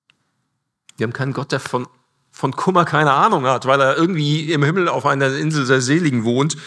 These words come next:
und ihn all das gar nicht erreicht. Wir haben einen Gott, der weiß, wie sich Menschsein anfühlt, mit allem, was dazugehört.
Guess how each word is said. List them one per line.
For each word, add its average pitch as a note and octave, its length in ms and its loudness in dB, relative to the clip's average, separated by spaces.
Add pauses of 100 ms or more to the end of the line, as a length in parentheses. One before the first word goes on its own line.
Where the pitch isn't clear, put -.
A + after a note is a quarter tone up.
(1040)
und C#3 180 -2
ihn C3+ 140 -2
all C3 140 -2
das C3+ 160 -2
gar B2 160 0
nicht A#2 100 -6
erreicht. A2+ 600 -2 (2000)
Wir B2+ 100 -6
haben B2 80 -6
einen A#2 160 -6
Gott, - 540 -6
der A#2 240 -6
weiß, G2 340 -6
wie A#2+ 80 -10
sich B2 200 -10
Menschsein G2 680 -8
anfühlt, F#2 680 -12
mit G#2+ 220 -12
allem, E3+ 320 -4
was C3 160 -8
dazugehört. G2+ 840 -12